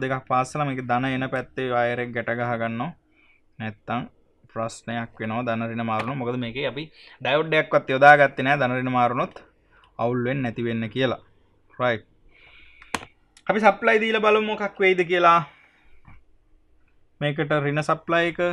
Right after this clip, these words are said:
මේකට ධන සප්ලයි එක. රයිට්. ඔන්න මේ විදිහට අපි, ආ, පවර් කරා. පවර් කරාම ඔයාලට බලා ගන්න පුළුවන්.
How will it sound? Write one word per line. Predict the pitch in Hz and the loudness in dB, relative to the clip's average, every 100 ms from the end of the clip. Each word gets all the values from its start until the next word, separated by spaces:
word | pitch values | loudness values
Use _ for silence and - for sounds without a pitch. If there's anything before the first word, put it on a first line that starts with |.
| 156 - _ _ _ _ _ _ _ | -4 -12 _ _ _ _ _ _ _
මේකට | 135 131 131 135 143 160 _ _ _ _ _ - | -8 -6 -6 -2 -4 -4 _ _ _ _ _ -12
ධන | 123 131 127 | -10 -8 -8
සප්ලයි | 131 - 127 120 127 | -12 -12 -10 -8 -8
එක. | 110 - _ _ _ _ _ _ _ _ _ _ _ | -12 -20 _ _ _ _ _ _ _ _ _ _ _
රයිට්. | 127 123 107 101 - _ _ _ _ _ _ | -2 0 -2 -6 -20 _ _ _ _ _ _
ඔන්න | 139 165 175 208 _ _ _ _ _ - | 0 2 0 -4 _ _ _ _ _ -6
මේ | 135 156 | -2 -2
විදිහට | 156 151 | 0 2
අපි, | 143 147 247 - _ _ _ _ _ _ _ - | 2 0 -10 -16 _ _ _ _ _ _ _ -10
ආ, | 120 117 113 113 - _ _ _ | -4 -4 -2 -6 -8 _ _ _
පවර් | - 139 151 151 | -2 2 2 0
කරා. | 117 101 - _ _ _ _ - | -6 -8 -12 _ _ _ _ -6
පවර් | 151 185 | -2 0
කරාම | 190 185 185 | 4 2 4
ඔයාලට | 170 175 156 | 2 2 0
බලා | 123 135 160 | 2 6 6
ගන්න | 165 160 139 | 4 0 -2
පුළුවන්. | 156 143 226 | 0 2 0